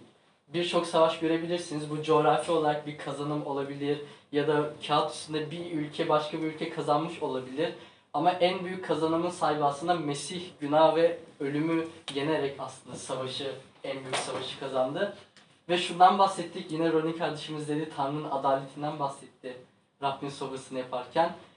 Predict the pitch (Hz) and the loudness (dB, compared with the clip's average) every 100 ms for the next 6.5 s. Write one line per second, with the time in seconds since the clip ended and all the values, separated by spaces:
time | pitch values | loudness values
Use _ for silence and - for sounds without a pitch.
0 | _ _ _ 160 175 - 165 180 190 175 | _ _ _ -6 -4 4 6 6 4 4
1 | 160 160 165 - 185 185 165 - 156 160 | 8 8 8 0 -8 -8 -6 -6 -4 -2
2 | 175 156 147 139 - - 147 151 151 147 | -2 -2 -2 -2 -6 -6 0 0 0 -2
3 | 135 180 - - 151 160 156 - 180 - | -4 -8 -8 -2 -2 -2 -6 -6 -8 0
4 | 156 156 151 147 156 - 175 - - _ | 0 0 -2 -2 -2 -2 -4 -4 -14 _
5 | 139 156 156 156 147 147 147 160 151 143 | -6 -6 -6 -6 -6 -4 -4 -4 -2 -4
6 | 139 123 113 113 - | -4 -6 -8 -12 -12